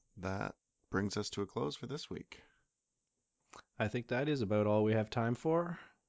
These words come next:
Speaker 1: Okay, uh, you can catch us every week at totally sort of dot com or in the Podbean app, and you can also find us on iTunes and in the Google Play Store.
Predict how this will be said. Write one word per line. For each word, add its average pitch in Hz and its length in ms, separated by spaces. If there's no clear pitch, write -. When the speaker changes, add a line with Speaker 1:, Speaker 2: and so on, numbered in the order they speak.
Speaker 1:
Okay, 95 300
uh, 101 360
you 110 140
can 139 160
catch 180 220
us - 240
every 107 240
week 101 440
at - 300
totally 98 380
sort 101 280
of 82 160
dot 85 280
com 104 440
or 90 380
in 87 180
the 82 60
Podbean 90 540
app, 104 320
and 87 400
you 90 60
can 98 120
also 98 260
find 92 340
us 90 140
on 90 160
iTunes 113 640
and 90 360
in 90 180
the 92 80
Google 98 320
Play 127 260
Store. - 520